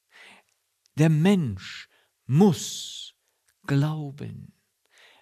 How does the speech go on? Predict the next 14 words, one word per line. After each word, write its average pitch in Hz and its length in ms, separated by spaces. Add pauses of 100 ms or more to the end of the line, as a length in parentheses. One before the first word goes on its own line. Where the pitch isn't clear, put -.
(140)
Der 160 240
Glaube 165 960 (760)
ist - 340
das, 208 380 (540)
oder 135 140
das 151 160
Vertrauen 196 600
ist - 360
die 254 220
Verantwortung 196 840
des - 280
Menschen, 156 840 (300)
um 151 400
wieder 208 640